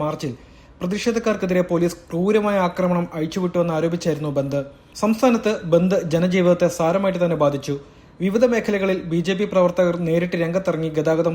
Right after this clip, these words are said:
തടസ്സപ്പെടുത്തുകയും വിവിധ മേഖലകളിൽ ബി ജെ പി പ്രവർത്തകർ നേരിട്ട് തന്നെ രംഗത്തിറങ്ങി ഗതാഗതം തടസ്സപ്പെടുത്തുകയും കടകൾ നിർബന്ധപൂർവ്വം അടപ്പിക്കുകയും ചെയ്തു. റോഡ് ഗതാഗതത്തിന് പുറമെ ചിലയിടങ്ങളിൽ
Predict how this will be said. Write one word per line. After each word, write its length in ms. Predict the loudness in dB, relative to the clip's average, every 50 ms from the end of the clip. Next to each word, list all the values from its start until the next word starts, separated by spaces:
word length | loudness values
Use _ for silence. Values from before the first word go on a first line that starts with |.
| -2
തടസ്സപ്പെടുത്തുകയും 600 | -2 -2 -2 -4 -4 -4 -4 -4 -4 -4 -4 -4 -6 -10 -16 -20 -20 -20 -20 -16 -2 0
വിവിധ 220 | 2 2 4 4 4 4
മേഖലകളിൽ 440 | 4 6 4 4 4 4 4 2 2 0 0
ബി 100 | 0 2 2
ജെ 60 | 2 0
പി 120 | 0 -2 -2
പ്രവർത്തകർ 400 | 0 0 0 0 0 0 0 0 0 0
നേരിട്ട് 300 | 0 2 0 0 0 0 0
തന്നെ 160 | 2 2 2
രംഗത്തിറങ്ങി 480 | 2 2 0 0 0 0 -2 -2 -2 -4 -6 -8 -14 -8 -6
ഗതാഗതം 340 | -2 0 2 2 4 2 2
തടസ്സപ്പെടുത്തുകയും 640 | 2 0 -2 -2 -4 -4 -2 -2 -2 -2 -2 -2 0 0 0
കടകൾ 240 | 0 2 2 2
നിർബന്ധപൂർവ്വം 800 | 2 2 2 2 2 2 0 2 2 2 2 2 2 2 2 2 2 0
അടപ്പിക്കുകയും 480 | -2 0 0 -2 -4 -4 -4 -4 -2 -2 -2
ചെയ്തു. 200 | -2 -2 -2 -2 -4 -4 -8 -4 0
റോഡ് 220 | 4 4 4 6 6
ഗതാഗതത്തിന് 480 | 6 4 6 4 2 2 2 0 0 2 2
പുറമെ 220 | 0 0 0 -2
ചിലയിടങ്ങളിൽ 560 | -2 -2 -2 0 0 0 0 0 0 -2 -2